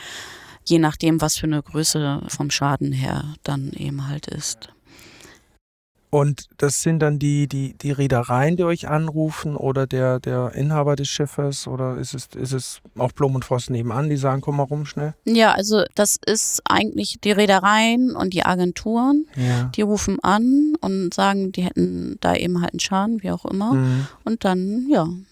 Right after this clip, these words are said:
Speaker 1: und je
Speaker 2: Mhm.
Speaker 1: nachdem, ähm, wer den Schaden verursacht hat, irgendeiner
Speaker 2: Klar.
Speaker 1: muss dann irgendwas
Speaker 2: Ja,
Speaker 1: zahlen.
Speaker 2: genau, so ist es. Ähm, ihr habt das ein bisschen unterteilt. Also ich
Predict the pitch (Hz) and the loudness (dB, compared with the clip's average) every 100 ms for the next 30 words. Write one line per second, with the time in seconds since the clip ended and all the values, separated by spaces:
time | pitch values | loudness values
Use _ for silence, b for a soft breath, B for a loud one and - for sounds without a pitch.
0 | 233 202 131 170 175 120 185 196 202 214 | -8 -6 0 0 0 0 -2 0 -2 -2
1 | 226 226 - 208 220 220 220 214 220 220 | -2 -4 -4 0 0 0 0 -2 -4 -8
2 | _ _ _ - 202 220 214 220 226 233 | _ _ _ -10 2 2 4 4 4 4
3 | 220 196 220 240 254 247 - 285 202 202 | 2 2 2 4 2 2 2 2 4 4
4 | 202 123 113 190 - 170 - 156 165 - | 4 4 4 0 2 2 4 2 0 -6
5 | - - 110 107 117 123 110 92 110 101 | -10 0 2 4 2 -2 -4 -6 -4 -4
6 | 95 95 - 104 98 107 92 B B B | -4 -8 -8 -8 -6 -8 -12 B B B
7 | B B B - 131 131 131 B B B | B B B 0 2 4 2 B B B
8 | 160 165 190 170 180 165 170 170 165 151 | 0 2 2 2 2 2 0 2 2 0
9 | - 131 127 123 127 135 143 135 - 78 | 0 4 4 4 4 4 4 2 -2 -10
10 | 78 - - - | -14 -12 -12 -14